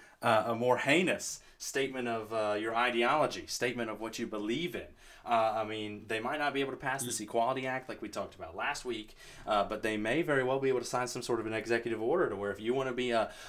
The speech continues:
Speaker 1: a White House correspondent, you have to agree with the, with the ideology that the, the holder of the White House,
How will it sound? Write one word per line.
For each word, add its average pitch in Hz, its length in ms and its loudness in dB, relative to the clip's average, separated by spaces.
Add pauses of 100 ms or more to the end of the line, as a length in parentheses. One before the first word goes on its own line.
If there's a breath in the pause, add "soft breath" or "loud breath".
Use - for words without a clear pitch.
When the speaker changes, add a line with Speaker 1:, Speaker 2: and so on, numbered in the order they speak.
(140 loud breath)
Speaker 1:
a 123 80 6
White 113 240 4
House 127 220 2
correspondent, 113 720 0
you 120 140 -4
have 120 280 0
to 120 180 -2
agree 113 540 -2
with 113 320 -8
the, 104 300 -4
with 107 200 -8
the 107 160 -2
ideology 113 640 -2
that 117 220 -8
the, 104 440 -4
the 98 200 -4
holder 117 280 2
of 113 80 0
the 113 80 -2
White 120 240 2
House, 123 440 -4